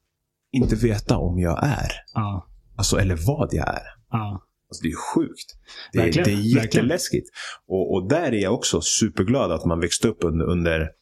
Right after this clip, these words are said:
Speaker 1: en kanske ifrågasättandets tid ändå.
Speaker 2: Mm.
Speaker 1: Eh, för att någonstans tror jag så här, historien upprepar sig själv. Eh, och vi befinner oss just nu i någonstans mellan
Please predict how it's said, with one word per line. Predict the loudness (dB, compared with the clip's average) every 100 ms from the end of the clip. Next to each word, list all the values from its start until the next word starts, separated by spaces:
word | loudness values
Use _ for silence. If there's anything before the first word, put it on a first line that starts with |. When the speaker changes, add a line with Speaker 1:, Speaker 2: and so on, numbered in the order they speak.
| _ _
Speaker 1:
en | -4 -2
kanske | 0 -2 0 0
ifrågasättandets | 0 0 0 0 0 2 2 2 0 0 -2
tid | -2 0
ändå. | 2 2 0 -4 -6 -4
Speaker 2:
Mm. | -2 -2 0 0
Speaker 1:
Eh, | 0
för | 0
att | 0 -2 -12 -10 0 2
någonstans | 2 2 0 2
tror | 0
jag |
så | 0
här, | -2
historien | 0 0 2 2
upprepar | 0 0 0 0
sig | -2 -2
själv. | -2 -2 -4 -14 _ _ -4
Eh, | -2
och | 0
vi | 2
befinner | 2 2 2 2
oss | 2 2 2
just | 0 2 2
nu | 2 0
i | 0 0 0 0 -4 -12 _ _ _ _ _ _ _ _ _ _ _ _ -20 -20 _ _ _ _ _ _ _ _ _ _
någonstans | 0 0 0 0 0 -2
mellan | -2 -2 -6 -8